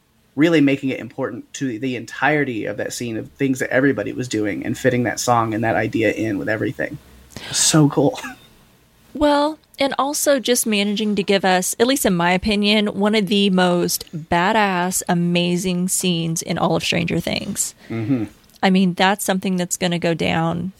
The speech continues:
Speaker 2: you know, uh, in Stranger Things history. And I think it's gonna be just known, uh, for a lot of T V series as a supremely epic, and as Dustin and Eddie put it, most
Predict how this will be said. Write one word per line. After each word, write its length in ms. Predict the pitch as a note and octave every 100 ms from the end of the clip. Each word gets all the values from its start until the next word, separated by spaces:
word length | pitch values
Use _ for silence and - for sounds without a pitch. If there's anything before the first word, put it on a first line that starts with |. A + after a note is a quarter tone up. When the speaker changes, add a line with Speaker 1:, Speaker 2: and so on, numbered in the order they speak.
| _ _ _
Speaker 2:
you 120 | F#3+
know, 320 | E3+ E3 D#3+ - -
uh, 300 | E3+ E3+ - - _ _
in 220 | G3 E3+
Stranger 320 | - F#3 F3+
Things 260 | F3+ F3 E3+
history. 640 | F3 - E3 D#3+ E3 E3 - - - -
And 260 | F#3+ F3+ F3
I 80 | F3+
think 180 | F#3+
it's 160 | F3+ -
gonna 160 | F#3 E3+
be 120 | G3
just 200 | F3 -
known, 480 | F3 E3+ E3+ E3+ - -
uh, 320 | E3+ E3 E3 - _ -
for 180 | - G3
a 40 |
lot 200 | F3 D#3+
of 80 | -
T 140 | - D#3+
V 100 | E3
series 480 | - E3 E3+ E3
as 220 | - E3+ E3+
a 160 | E3
supremely 720 | - - - F#3+ E3+ F#3 E3 -
epic, 480 | E3+ - E3 E3 - - - - _ _ _ -
and 320 | F#3+ F3 F3
as 400 | F#3 E3+ E3+ -
Dustin 340 | F3+ F3 - E3
and 100 | E3
Eddie 220 | F3 G3
put 180 | F3+ E3+
it, 160 | E3+
most 480 | E3+ E3+ E3 - -